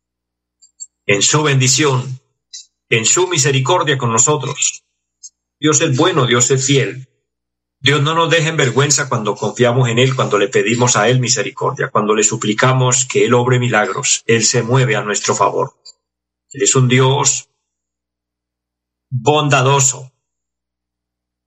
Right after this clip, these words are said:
dice la palabra allá en el Salmo capítulo ciento tres, el versículo trece, "Como el Padre se compadece de los hijos,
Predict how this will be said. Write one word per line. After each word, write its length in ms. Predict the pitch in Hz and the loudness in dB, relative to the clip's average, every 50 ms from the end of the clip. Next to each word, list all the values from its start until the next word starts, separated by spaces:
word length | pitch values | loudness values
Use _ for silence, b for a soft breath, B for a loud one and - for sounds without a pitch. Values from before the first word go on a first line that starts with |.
| _ _ _ _ _ _ - 131 | _ _ _ _ _ _ 0 0
dice 220 | 175 - - 214 | 0 2 0 2
la 140 | 196 165 135 | 0 2 0
palabra 720 | 139 127 123 135 143 151 160 156 156 156 156 135 - _ _ | 0 2 2 0 0 0 0 0 0 0 -2 -4 -10 _ _
allá 400 | 127 113 110 107 113 117 120 131 | -2 0 0 2 2 2 2 2
en 140 | 131 135 | 2 0
el 160 | 139 127 123 - | 0 -2 0 0
Salmo 380 | - 131 123 123 123 127 123 | 0 0 0 0 0 0 0
capítulo 500 | 127 117 110 127 120 127 135 120 120 113 | 0 -2 -2 -2 -2 0 2 2 2 2
ciento 360 | - 131 131 120 - - 113 | 2 0 0 -2 0 -2 -4
tres, 520 | - - 123 120 113 110 - - - - - | -2 0 0 0 0 0 0 -2 -2 -4 -4
el 100 | - 98 | -2 -2
versículo 540 | 104 98 - - 127 123 131 127 113 104 - | 0 0 0 0 0 0 0 0 0 0 0
trece, 500 | 131 127 131 131 - 127 123 131 135 - - - _ _ _ _ _ _ _ | 0 0 2 2 0 0 -2 -4 -4 -8 -14 -20 _ _ _ _ _ _ _
"Como 260 | _ - 123 110 113 | _ -2 0 0 0
el 140 | 107 107 - | -2 -2 0
Padre 320 | - 139 139 139 135 135 | 0 0 2 2 2 0
se 180 | - - 120 - | 0 0 -2 -2
compadece 720 | - 120 110 107 - - 117 110 107 131 131 127 135 127 | 0 -2 -2 -2 -2 -2 -2 0 2 2 2 2 0 0
de 100 | 117 110 | 0 0
los 220 | 104 104 - - | 0 2 2 2
hijos, 480 | 160 147 131 110 98 - - - - | 2 0 0 0 0 0 -2 -4 -6